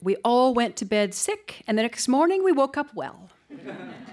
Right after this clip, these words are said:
Discrimination, nevertheless, continues throughout the nineteen seventies and beyond,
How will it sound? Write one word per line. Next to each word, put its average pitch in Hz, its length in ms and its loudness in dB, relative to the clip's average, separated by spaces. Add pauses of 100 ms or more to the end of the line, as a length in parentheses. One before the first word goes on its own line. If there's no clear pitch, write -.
(2250)
Discrimination, 277 1040 4
nevertheless, 220 800 2
continues 233 640 2
throughout 202 320 2
the 262 80 0
nineteen 208 380 2
seventies 202 480 0
and 202 120 4
beyond, 190 640 0